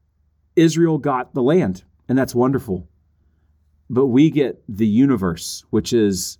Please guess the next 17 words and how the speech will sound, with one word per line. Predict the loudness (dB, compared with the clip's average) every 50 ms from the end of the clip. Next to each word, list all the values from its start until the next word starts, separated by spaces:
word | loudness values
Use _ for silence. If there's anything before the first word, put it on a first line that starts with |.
| -10
dare | -2 -2 0 0
I | 0 -2
say | -2 -2 0 0 0
it, | 0 -2 -8 _ _ _ _ _ _ _ -10
more | -4 -2 0 2 2 4 4 2 2 0 -2 -4 -6 _ _ _ _ _ _ _ _ _ _ -6
wonderful. | -2 0 0 0 0 -2 -6 -8 -12 -12 _ _ _ _ _ _ _ _ _ _ _ _ _ _ -2
Tenth, | 0 0 0 0 -6 -20 _ _ _ -20 -20 -20 -14 -4 0
we | 0 0
should | 0 -2 -8 -8 -8
praise | -6 -2 2 2 4 4 4 2 0
God | -2 -4 -2 -2 -4 -4 -6 -6
for | -6 -8
his | -6 -6 -6 -6
grace | -6 -4 0 2 2 2 0 -2 -6 -12 -10 -6
and | -8 -8 -6
covenant | -4 -6 -4 -2 -2 -2 -4 -6 -10 _ _ _ _
faithfulness. | -2 -2 -2 -2 -2 -4 -8 -6 -6 -8 -10 -12